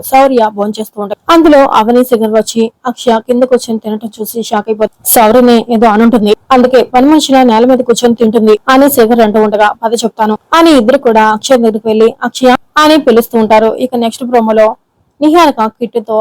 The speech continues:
అవనిని, అవని కూతుర్ని "నేను ఎప్పటికీ కలవనివ్వను" అని కిట్టుతో అంటూ ఉండగా, అంతలో అక్షయ ఆ మాట విని ఒక్కసారిగా షాక్ అవుతూ ఉంటుంది.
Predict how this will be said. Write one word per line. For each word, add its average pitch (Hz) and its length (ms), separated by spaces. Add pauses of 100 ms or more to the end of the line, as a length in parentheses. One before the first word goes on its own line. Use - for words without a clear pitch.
అవనిని, 226 380 (120)
అవని 226 200
కూతుర్ని 226 400 (140)
"నేను 247 180 (120)
ఎప్పటికీ 233 360
కలవనివ్వను" 240 560 (140)
అని 302 160
కిట్టుతో 277 420
అంటూ 226 240
ఉండగా, 226 260 (160)
అంతలో 233 260
అక్షయ 233 360
ఆ 277 100
మాట 220 260
విని 226 200
ఒక్కసారిగా 226 540
షాక్ 220 300
అవుతూ 220 160
ఉంటుంది. 226 300